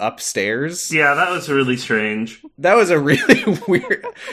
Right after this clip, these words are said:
Speaker 1: they're making a lot of choices.
Speaker 2: Yes, no, this movie is the choiciest movie I've ever seen.
Speaker 1: It's a movie of
Speaker 2: I just
Speaker 1: miscellaneous choices.
Speaker 2: I just like how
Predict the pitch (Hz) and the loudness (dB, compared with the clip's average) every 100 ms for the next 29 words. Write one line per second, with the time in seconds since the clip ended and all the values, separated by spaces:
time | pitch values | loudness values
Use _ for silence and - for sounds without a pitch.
0 | 233 180 208 247 302 233 185 156 151 139 | 0 4 6 4 0 0 0 4 2 2
1 | - - 131 120 90 87 - - 156 170 | -4 -2 -2 -2 -6 -8 -6 -6 -2 2
2 | 151 131 - 156 147 156 165 175 202 226 | 2 2 -4 0 2 0 -2 2 2 2
3 | 202 151 139 139 135 - 156 160 160 165 | 0 0 -2 0 -4 0 0 0 -2 -4
4 | 143 - 135 135 127 117 113 120 117 117 | -4 0 2 2 2 0 0 0 -2 -2
5 | 113 - 123 135 135 - - 480 539 - | -4 -2 -2 -2 -4 -12 -6 0 2 2
6 | 554 180 220 254 214 170 160 196 233 170 | 2 0 -2 0 2 2 2 2 2 2
7 | 151 147 139 135 - - 104 95 - 156 | 2 0 0 -2 -4 -4 -4 -4 -4 0
8 | 180 269 302 - 160 156 151 151 151 - | 0 0 -4 -6 -6 0 2 0 -4 -14
9 | _ _ _ _ - 156 156 147 143 | _ _ _ _ -4 0 2 2 -2